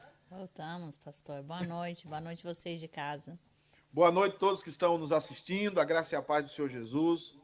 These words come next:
Speaker 2: Obviamente que nós tivemos um problema técnico, mas parece que agora já está resolvido. Gostaria que você compartilhasse de novo a live, que você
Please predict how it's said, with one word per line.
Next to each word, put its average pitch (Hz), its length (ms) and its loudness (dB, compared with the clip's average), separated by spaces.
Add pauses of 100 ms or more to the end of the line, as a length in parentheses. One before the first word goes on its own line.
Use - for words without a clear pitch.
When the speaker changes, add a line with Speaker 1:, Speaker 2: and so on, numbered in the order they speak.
Speaker 2:
Obviamente 151 480 6
que 175 100 -12
nós 151 300 8
tivemos 147 400 2
um 143 80 -2
problema 135 340 -2
técnico, 170 600 6
mas 131 180 -6
parece 139 320 0
que 131 60 -2
agora 131 240 0
já 127 80 -4
está 131 180 2
resolvido. 170 720 8 (500)
Gostaria 160 380 10
que 165 100 -2
você 160 240 6
compartilhasse 165 840 10
de 143 80 2
novo 147 320 10
a 135 60 8
live, 160 580 8 (280)
que - 80 -14
você 139 220 0